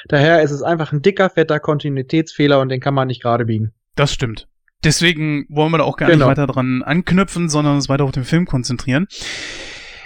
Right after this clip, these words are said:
Speaker 2: Ich würde mal sagen, wir nehmen jetzt die absoluten Highlights. Ähm, ich finde, eines der ganz großen Highlights ist, dass ein Charakter, der,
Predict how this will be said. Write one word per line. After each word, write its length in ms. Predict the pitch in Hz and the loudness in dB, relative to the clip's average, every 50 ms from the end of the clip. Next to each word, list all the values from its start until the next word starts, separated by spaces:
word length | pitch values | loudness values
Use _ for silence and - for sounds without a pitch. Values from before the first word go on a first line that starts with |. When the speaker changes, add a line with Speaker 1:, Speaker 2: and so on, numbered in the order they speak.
| - - | -8 -2
Speaker 2:
Ich 120 | - 147 160 | 2 4 4
würde 140 | 185 214 | 6 6
mal 100 | 208 208 | 6 4
sagen, 240 | 190 196 196 202 190 | 4 4 4 4 4
wir 60 | 180 | 4
nehmen 260 | 175 170 170 180 185 185 | 4 4 4 4 4 2
jetzt 280 | 180 175 - - - | 2 0 -2 -4 -4
die 260 | 170 165 165 160 156 123 - - - - | -2 0 2 2 2 0 0 -4 -6 -4
absoluten 1000 | - 165 190 - - - 165 165 170 170 - 170 165 160 156 151 139 - - - | -2 -4 -2 -2 -2 0 2 4 4 4 2 0 0 0 2 0 0 0 -2 -2
Highlights. 840 | - 160 185 196 143 117 107 123 170 - - - - - - - - 156 | 0 2 2 2 2 2 0 0 -2 -2 0 0 2 2 2 2 2 2
Ähm, 580 | 160 156 156 156 156 156 156 156 156 156 143 - - | 2 2 2 2 0 0 -2 -2 -2 -4 -6 -6 -6
ich 180 | - 180 - - | -4 -4 -2 0
finde, 280 | - 180 175 180 - | 2 2 2 2 0
eines 300 | - 139 156 185 190 - | 0 -2 0 0 0 -2
der 140 | - 156 147 | -2 -2 -2
ganz 280 | 143 147 131 104 - - | -2 -2 -2 -2 -4 -6
großen 460 | - - 147 170 180 - 170 135 120 | -6 -6 -4 -4 -2 0 0 2 2
Highlights 460 | 127 127 139 147 151 151 151 147 - | 2 2 2 2 2 2 2 0 -2
ist, 300 | - - 151 180 - - | -4 -6 -6 -6 -4 -2
dass 240 | 151 143 - - _ - | -2 -2 -4 -4 _ -8
ein 320 | 143 127 139 165 202 208 | -4 -2 0 0 0 0
Charakter, 480 | - 208 190 156 160 165 - - 165 147 | 0 0 0 0 -2 -4 -2 -2 -2 0
der, 380 | 139 143 143 139 139 139 135 | 2 2 2 2 2 2 0